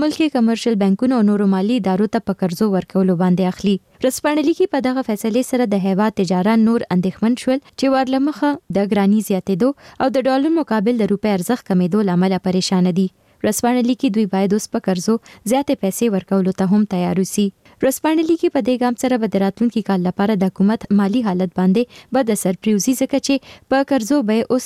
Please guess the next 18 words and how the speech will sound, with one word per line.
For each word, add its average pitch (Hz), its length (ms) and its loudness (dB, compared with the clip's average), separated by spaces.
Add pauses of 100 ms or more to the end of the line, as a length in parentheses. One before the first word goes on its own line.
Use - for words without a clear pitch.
(120)
لګښت 226 420 -4 (260)
د 277 160 2
مخکې 294 300 -4
په 196 80 2
مقابله 190 480 0
کې 226 160 -2
زیات 190 260 -2
شي. 202 120 0 (260)
ورځپاڼه 208 460 0
لیکي 254 260 0
روان 196 320 0
مالي 185 300 -2
کال 226 180 -2
کې 233 160 0
ور 190 220 0
له 185 40 -2 (100)
مخې 247 220 -2 (380)
په 269 160 2